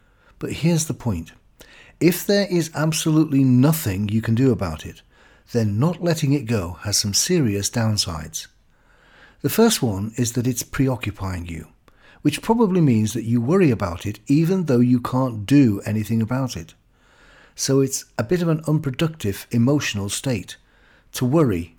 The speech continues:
without being able to resolve. And secondly, of course, it occupies you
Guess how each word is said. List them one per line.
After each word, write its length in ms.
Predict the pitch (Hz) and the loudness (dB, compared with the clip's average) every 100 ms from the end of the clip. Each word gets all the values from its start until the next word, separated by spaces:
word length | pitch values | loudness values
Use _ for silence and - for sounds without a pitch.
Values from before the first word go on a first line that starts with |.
| _ | _
without 380 | 110 110 110 110 | -4 -2 -2 -2
being 180 | 107 - | -2 -2
able 360 | 139 131 98 95 | -2 0 -4 -8
to 180 | - 101 | -8 -6
resolve. 640 | 101 98 98 82 - - _ _ _ _ _ _ _ _ - | -4 -4 -6 -8 -14 -20 _ _ _ _ _ _ _ _ -6
And 80 | 120 | -2
secondly, 420 | 226 220 151 107 | -2 0 -2 -2
of 160 | 95 | -6
course, 320 | - 180 160 - - - | -4 -2 -2 -6 -16 -12
it 140 | 147 147 | -10 -6
occupies 720 | 165 160 - 160 151 156 117 | -6 -6 -10 -6 -2 0 0
you 420 | 120 143 101 101 | 2 2 2 0